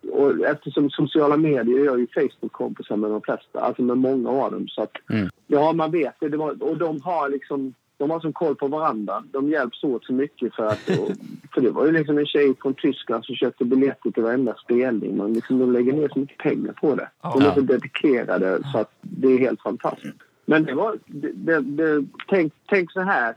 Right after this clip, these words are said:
Speaker 1: Jag, jag kan tycka det är jobbigt att åka liksom, du vet, till... Jag bor i Stockholm och åka liksom en mil för att kolla en konsert. Jag tycker det är långt.
Speaker 2: Mm.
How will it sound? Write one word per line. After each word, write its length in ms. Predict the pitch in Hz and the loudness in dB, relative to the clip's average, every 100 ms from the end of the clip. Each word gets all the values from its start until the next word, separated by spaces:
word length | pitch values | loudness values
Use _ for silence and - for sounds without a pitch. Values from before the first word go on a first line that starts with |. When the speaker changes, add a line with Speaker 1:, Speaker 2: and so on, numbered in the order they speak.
| - | -4
Speaker 1:
Jag, 200 | 165 156 | -2 -2
jag 180 | 170 180 | -4 -4
kan 120 | 156 | -4
tycka 260 | 147 165 160 | -6 -6 -2
det 80 | 156 | 0
är 60 | |
jobbigt 420 | 151 170 185 147 139 | 0 -2 -2 -4 -4
att 60 | |
åka 300 | 143 135 - | -4 -6 -8
liksom, 280 | 127 127 131 | -8 -6 -6
du 80 | 131 | -4
vet, 160 | 127 - - - _ | -4 -8 -20 -20 _
till... 280 | - 139 127 - _ | 0 0 0 -4 _
Jag 160 | - 151 | -2 2
bor 220 | 165 147 | 4 2
i 40 | 143 | 0
Stockholm 560 | - 151 - 131 123 | 0 -2 -2 -4 0
och 120 | 123 | 2
åka 240 | 127 127 123 | 0 0 0
liksom 280 | 123 131 123 - | 0 -2 -8 -6
en 80 | 127 | -2
mil 200 | 143 123 | 0 0
för 80 | 127 | -2
att 60 | 113 | -4
kolla 220 | 123 120 | -2 -2
en 80 | 110 | -4
konsert. 360 | 123 - 123 | -6 -2 -2
Jag 120 | 98 | -2
tycker 200 | - 131 | -4 -4
det 100 | 131 | -4
är 40 | 117 | -2
långt. 340 | 113 95 117 - - - | -2 -2 -4 -8 -16 -2
Speaker 2:
Mm. 220 | 113 | 0